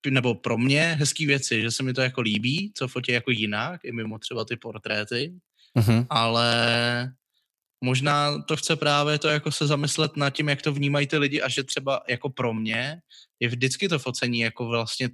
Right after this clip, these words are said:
Speaker 1: trochu jako stresující záležitost. Já se nefotím normálně, jenom opravdu pro tu, pro to rádio třeba tady v tom případě a jako chci, aby to dopadlo dobře jak pro mě, tak pro to rádio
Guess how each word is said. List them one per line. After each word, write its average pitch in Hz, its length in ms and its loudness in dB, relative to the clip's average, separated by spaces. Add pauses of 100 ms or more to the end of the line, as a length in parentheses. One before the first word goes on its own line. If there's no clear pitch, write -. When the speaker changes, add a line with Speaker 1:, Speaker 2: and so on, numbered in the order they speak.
Speaker 1:
trochu 123 420 -2
jako 117 180 -2
stresující 127 680 -2
záležitost. 113 600 -2
Já 117 100 0
se - 120 -6
nefotím 151 480 -6
normálně, 143 800 -2 (440)
jenom 123 200 2
opravdu 127 420 0
pro 135 200 -2
tu, 123 420 -4
pro 123 120 -2
to 123 120 0
rádio 117 400 0
třeba 147 280 -6
tady 147 220 -2
v - 60 -12
tom 147 140 -10
případě 156 560 -6 (680)
a 117 680 2 (600)
jako 123 160 0
chci, - 220 0
aby 151 180 0
to 156 80 0
dopadlo 147 340 0
dobře 139 260 2
jak 131 180 2
pro 131 140 2
mě, 139 220 0
tak 135 160 -2 (140)
pro 135 140 0
to 131 140 0
rádio 113 680 0